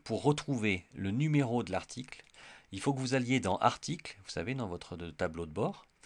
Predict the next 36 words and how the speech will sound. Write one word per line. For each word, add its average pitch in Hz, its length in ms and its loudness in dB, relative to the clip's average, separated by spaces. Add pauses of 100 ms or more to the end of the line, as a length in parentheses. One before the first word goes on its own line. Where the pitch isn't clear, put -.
(380)
Et 101 80 0
une 110 80 0
fois 160 120 6
que 147 60 0
vous 127 140 2
êtes 123 160 4
allé 123 120 8
dans 113 120 6
Articles, 180 340 2
vous 139 100 -2
avez 107 120 4
la 107 100 4
liste 123 220 -2
de 101 60 -2
tous - 140 -2
les 131 180 4
articles 123 380 -2
qui - 140 -4
apparaissent. 92 560 0 (340)
Et 92 60 -2 (240)
donc, 101 120 -2
vous 90 60 -10
voyez, 107 220 0
quand 107 220 -2
vous, 104 120 -4
on 107 140 0
met 127 320 2 (120)
sur - 280 -4
la... 90 220 2 (1800)
Vous 104 180 0
avez 127 300 8
ici 151 300 4
W 123 400 8
P 123 120 8
admin 123 380 6
post, - 580 6